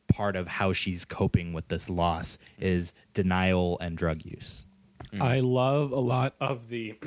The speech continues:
Speaker 3: <clears throat> when she's hallucinating, a lot of the imagery that you see of the Babadook, because you never get a good look at him.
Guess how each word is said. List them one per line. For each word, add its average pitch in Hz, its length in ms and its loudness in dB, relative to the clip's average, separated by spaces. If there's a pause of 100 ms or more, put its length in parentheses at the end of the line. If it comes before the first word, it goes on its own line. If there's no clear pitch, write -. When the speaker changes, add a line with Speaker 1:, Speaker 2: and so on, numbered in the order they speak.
(220)
Speaker 3:
<clears throat> - 320 -20
when 135 160 2
she's - 140 2
hallucinating, 117 640 2
a 104 40 2
lot 107 200 2
of 104 40 0
the 110 140 -2
imagery 110 480 2 (540)
that 113 80 -2
you 113 80 2
see 120 120 4
of 107 80 -2
the 101 80 -2
Babadook, 98 520 0
because 107 200 0
you 117 40 2
never 117 180 2
get 120 140 2
a 104 60 0
good 104 200 0
look 101 300 2
at 120 100 0
him. 147 260 2